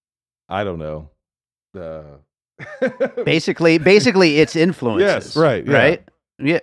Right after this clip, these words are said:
Speaker 2: yeah, and I, I think that makes a lot of sense. I mean, it, it kinda makes sense, someone like David Leitch being somebody who is inspired by all these things,
Speaker 1: Yeah.
Speaker 2: but just because of the cool factor. You
Speaker 1: Yes.
Speaker 2: know what I mean? Like,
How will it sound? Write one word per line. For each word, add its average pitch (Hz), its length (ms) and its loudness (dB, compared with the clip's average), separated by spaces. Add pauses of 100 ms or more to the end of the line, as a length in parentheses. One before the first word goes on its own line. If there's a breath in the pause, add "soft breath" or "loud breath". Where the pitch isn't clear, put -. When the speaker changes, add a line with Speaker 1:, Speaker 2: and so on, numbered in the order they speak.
(120)
Speaker 2:
yeah, 120 360 2
and 135 260 0
I, 160 220 2
I 208 140 0
think 233 200 -4
that 196 140 4
makes 190 180 -4
a 170 40 -2
lot 165 180 2
of 135 60 -4
sense. 175 400 -6
I 143 100 -2
mean, 151 160 0 (380 loud breath)
it, 208 160 4
it 233 180 -2
kinda 277 360 -2
makes 214 260 -2
sense, 202 400 -4 (120)
someone 156 300 -2
like 135 160 -2
David 131 260 -2
Leitch 127 300 -4 (220)
being 127 360 -2
somebody 135 480 -2
who 123 400 -4 (560 soft breath)
is 135 140 -2
inspired 123 560 -2
by 139 120 2
all 143 120 2
these 151 200 -2
things, 156 180 -2
Speaker 1:
Yeah. 117 80 -2
Speaker 2:
but 123 100 -8
just - 300 -8
because 113 400 -8
of 127 60 -2
the 117 80 -6
cool 135 260 -4
factor. 185 640 -8 (260)
You 143 80 4
Speaker 1:
Yes. 135 60 2
Speaker 2:
know 143 80 0
what 151 100 0
I 156 60 0
mean? 170 320 -2
Like, 139 280 0